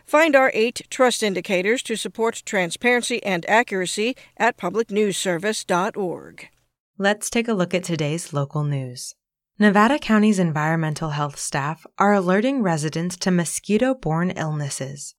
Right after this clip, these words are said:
Speaker 2: due to a particularly bad West Nile virus season. They say an exceedingly wet winter led to an increased mosquito population. Their, quote,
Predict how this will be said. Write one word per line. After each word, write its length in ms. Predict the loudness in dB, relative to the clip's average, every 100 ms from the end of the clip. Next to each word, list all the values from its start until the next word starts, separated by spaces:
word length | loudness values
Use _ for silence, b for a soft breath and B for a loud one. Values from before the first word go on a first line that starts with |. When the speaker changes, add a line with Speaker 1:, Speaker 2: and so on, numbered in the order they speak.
| 2
Speaker 2:
due 160 | 6 6
to 140 | 6
a 60 | 4
particularly 800 | 0 -2 -2 -2 0 2 2 2
bad 340 | 0 -2 -2
West 320 | -2 -4 -4
Nile 280 | -4 -4 -4
virus 400 | -4 -4 -6 -6
season. 540 | -6 -4 -4 -8 -14 -20 _ _ _
They 320 | 0 4 4
say 420 | 2 0 2 2 0
an 120 | 0
exceedingly 760 | 0 -2 -2 2 2 2 2 2
wet 280 | 2 2 0
winter 500 | -4 -2 -2 -2 2
led 200 | 2 2
to 140 | 0
an 100 | 0
increased 680 | 0 -2 -4 -4 -2 -4 -2
mosquito 480 | -2 0 0 2 2
population. 840 | -2 -6 -4 -4 -4 -6 -10 -12 -18 _ _ 2
Their, 300 | 6 6 4
quote, 380 | 4 4 4